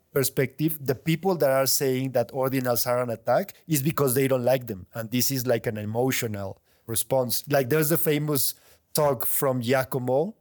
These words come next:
Succo a few months ago in where he calls ordinals stupid or doesn't make sense. And he just goes through all the history of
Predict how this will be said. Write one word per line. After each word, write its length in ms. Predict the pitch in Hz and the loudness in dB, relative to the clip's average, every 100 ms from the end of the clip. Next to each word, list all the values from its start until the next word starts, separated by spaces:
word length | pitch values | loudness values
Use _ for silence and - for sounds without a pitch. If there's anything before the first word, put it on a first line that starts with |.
| _ | _
Succo 580 | - 143 123 127 139 214 _ _ - _ - | -2 -2 -2 0 0 -2 _ _ -20 _ -4
a 120 | 127 | -2
few 200 | - 139 | 0 0
months 300 | 135 131 123 | 2 2 2
ago 500 | 139 120 127 156 175 - | 0 0 0 0 -2 -6
in 120 | 151 | -6
where 200 | 110 127 | -2 -2
he 220 | 117 139 131 | -2 -4 -2
calls 420 | - 139 131 - | 0 2 2 0
ordinals 880 | 147 135 127 127 123 120 117 - - - | 0 0 0 0 2 2 0 -4 -4 -4
stupid 640 | - - 123 147 165 214 - | -2 0 0 2 0 -2 0
or 380 | 127 120 117 113 117 123 | 2 2 0 -6 -12 -4
doesn't 280 | 127 131 | -2 -2
make 200 | 127 127 | -2 0
sense. 420 | - 127 180 233 - - - - | 0 0 -2 -2 -6 -10 -18 -2
And 160 | 135 | 0
he 140 | 131 160 | 2 2
just 260 | 170 151 | 2 2
goes 380 | 127 147 156 156 | 2 2 2 0
through 240 | - 147 139 | 0 0 2
all 160 | 143 | 2
the 120 | 139 | 0
history 600 | 135 - 139 - 143 127 120 | -2 -2 -2 0 2 2 2
of 240 | 113 - | 2 -2